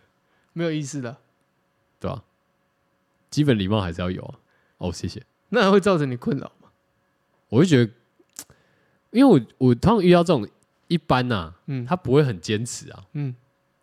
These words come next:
Speaker 2: 我觉得女生遇到这种事情，她们
Speaker 1: 不能，不能，不能这样讲。
Speaker 2: 没有，我，我，我认为啦，就是
Speaker 1: 女生是很有 patience，
Speaker 2: 应该说我遇到的，
Speaker 1: 很有耐心。
Speaker 2: 我遇到的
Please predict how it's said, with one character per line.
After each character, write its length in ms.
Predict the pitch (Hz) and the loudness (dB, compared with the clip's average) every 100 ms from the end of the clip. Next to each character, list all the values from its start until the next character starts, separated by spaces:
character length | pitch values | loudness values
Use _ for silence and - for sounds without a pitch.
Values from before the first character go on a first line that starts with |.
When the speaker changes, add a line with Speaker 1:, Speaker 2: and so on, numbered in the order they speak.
| _ | _
Speaker 2:
我 80 | - | -6
觉 100 | 151 | -2
得 80 | 247 | 0
女 80 | 165 | 0
生 140 | 143 | 0
遇 80 | 160 | 2
到 100 | 165 | 0
这 80 | 160 | 0
种 80 | 110 | -4
事 100 | 123 | -6
情， 160 | 101 | -10
她 160 | 101 123 | -8 -8
们 160 | 104 90 _ _ _ _ _ _ _ _ _ _ _ _ - - - - _ _ _ _ _ _ _ _ _ _ _ | -10 -16 _ _ _ _ _ _ _ _ _ _ _ _ -20 -20 -20 -20 _ _ _ _ _ _ _ _ _ _ _
Speaker 1:
不 100 | - | 2
能， 140 | 180 170 | 2 2
不 160 | 175 | -2
能， 140 | 170 160 | -4 -4
不 120 | 180 | -4
能 140 | 151 | -4
这 80 | 139 | -4
样 100 | 143 | 0
讲。 0 | |
Speaker 2:
没 80 | 180 | 4
有， 120 | 247 | 4
我， 360 | 151 143 147 139 | 4 4 6 4
我， 100 | 185 | 4
我 140 | 143 | 4
认 140 | 190 220 | 6 6
为 140 | 123 | 4
啦， 160 | 107 107 | 4 2
就 100 | 127 | 4
是 140 | 165 | 6
Speaker 1:
女 40 | 190 | 6
生 160 | 196 | 6
是 120 | 202 196 | 4 4
很 120 | 160 | 4
有 220 | 151 127 - | 4 0 -2
patience， 400 | - 143 147 - | -2 0 0 -2
Speaker 2:
应 60 | 226 | 0
该 160 | 254 | 2
说 160 | - 247 | 4 4
我 180 | 185 151 | 4 4
遇 200 | 147 202 | 4 2
到 260 | 175 196 131 | 2 2 2
的， 80 | 107 | 0
Speaker 1:
很 20 | |
有 0 | |
耐 40 | |
心。 40 | 104 | -2
Speaker 2:
我 160 | 117 | -4
遇 200 | 151 180 | -4 -6
到 240 | 160 151 104 | -2 -2 -2
的 260 | 95 87 | -6 -12